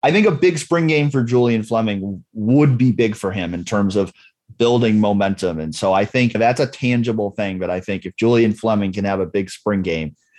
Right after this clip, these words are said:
that could be something that gives him some confidence and gets him going to try to have a, a breakout season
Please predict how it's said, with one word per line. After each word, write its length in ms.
that 220
could 120
be 80
something 380
that 160
gives 180
him 140
some 180
confidence 760
and 320
gets 200
him 240
going 380
to 100
try 260
to 80
have 440
a, 80
a 80
breakout 760
season 760